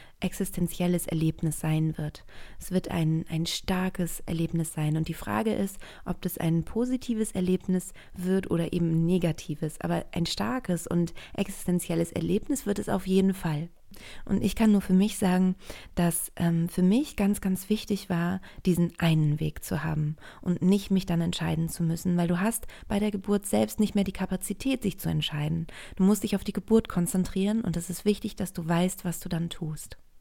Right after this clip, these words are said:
Und das ist ein weiterer Kritikpunkt am Hypnobirthing, dass ich das Gefühl habe, ähm, von der Formulierung, ähm, wird den Frauen nicht wirklich gezeigt, dass Geburt eine Herausforderung ist, sondern es,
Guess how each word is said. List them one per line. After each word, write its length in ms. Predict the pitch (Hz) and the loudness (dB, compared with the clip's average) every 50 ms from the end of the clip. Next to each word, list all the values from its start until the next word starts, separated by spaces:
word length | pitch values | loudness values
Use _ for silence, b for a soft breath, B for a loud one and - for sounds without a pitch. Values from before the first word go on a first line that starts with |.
| - - - - | -20 -20 -2 4
Und 120 | 196 185 190 | 6 6 6
das 100 | 185 - | 6 4
ist 200 | - 180 - 185 | 0 -2 0 2
ein 240 | 180 175 170 - 175 | 2 2 2 2 2
weiterer 380 | 175 190 220 - 220 - 190 - | 2 2 2 0 0 0 0 -2
Kritikpunkt 800 | - - 196 - - 208 - - - - 185 202 190 185 - | -2 -2 0 4 4 4 4 2 2 4 6 6 6 6 4
am 200 | - 175 180 - | 2 2 2 2
Hypnobirthing, 600 | - 208 214 - 214 202 185 180 185 - 196 185 185 | 2 2 2 2 2 2 2 2 2 2 2 0 0
dass 100 | 180 185 | 0 0
ich 80 | 180 | -2
das 180 | - 196 - - | -4 -4 -4 -4
Gefühl 400 | 196 185 - - 214 214 214 202 | -6 -4 -2 0 2 2 2 2
habe, 320 | 196 190 180 185 190 190 190 B B B B B B B B | 2 0 2 2 0 0 -2 B B B B B B B B
ähm, 240 | - 175 175 175 175 | 2 2 4 4 2
von 260 | - - 180 180 180 | 0 0 0 2 2
der 220 | 175 175 170 175 - | 2 2 2 0 -2
Formulierung, 920 | - - - 180 175 170 170 170 180 220 262 285 262 196 165 160 156 156 156 B B B B B B B B | -4 -2 0 2 4 4 2 2 2 0 0 0 0 2 2 2 2 0 -2 B B B B B B B B
ähm, 440 | 180 170 165 165 170 170 170 180 190 - - | 2 4 4 4 4 4 2 0 -2 -4 -8
wird 260 | 185 180 190 196 196 | -4 -2 -2 0 2
den 160 | 202 190 190 185 | 2 2 2 2
Frauen 480 | - - - 185 196 202 214 208 202 | 0 -2 0 2 2 4 6 6 6
nicht 300 | 190 190 - - 190 185 | 4 2 0 -4 -4 0
wirklich 480 | 214 247 262 - - 233 220 - - - | 0 0 0 0 -2 -4 -4 -4 -6 -6
gezeigt, 760 | 190 - - - 196 185 185 196 208 208 - - - - - B B B B B B B B | -6 -6 -4 -2 0 0 2 2 0 -2 -4 -8 -14 -16 -18 B B B B B B B B
dass 440 | - - - 185 185 - - - | -2 2 2 2 2 0 -4 -8
Geburt 340 | - 185 180 - 190 196 - | -8 -6 -4 0 0 0 2
eine 100 | 190 185 | 2 0
Herausforderung 800 | 180 175 - - 185 190 190 - - - 147 147 156 151 151 160 | 0 0 0 2 2 2 0 0 -2 -2 -2 0 0 0 0 0
ist, 240 | - 151 143 - - | 0 -2 -4 -4 -2
sondern 280 | - 175 170 175 170 175 | -2 0 2 2 2 0
es, 200 | 165 - - | 0 -4 -6